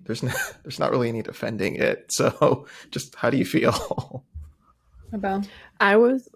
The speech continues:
Speaker 3: so pissed when I heard that, first of
Speaker 1: Mm-hmm.
Speaker 3: all. Like, how disrespectful. Like, how dare you accuse your husband of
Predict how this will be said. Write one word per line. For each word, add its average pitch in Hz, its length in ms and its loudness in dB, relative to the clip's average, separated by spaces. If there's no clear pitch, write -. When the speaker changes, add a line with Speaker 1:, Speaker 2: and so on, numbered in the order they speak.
Speaker 3:
so 175 720 4
pissed - 580 -6
when 156 160 0
I 127 100 0
heard 185 280 -6
that, 92 240 -10
first 156 280 -4
of 139 80 -6
Speaker 1:
Mm-hmm. 127 60 -6
Speaker 3:
all. - 180 -8
Like, - 300 -14
how 214 320 6
disrespectful. 247 880 -2
Like, - 140 -6
how 269 220 2
dare 175 300 0
you 156 380 -2
accuse 190 800 4
your 175 200 2
husband 170 640 -2
of 156 460 2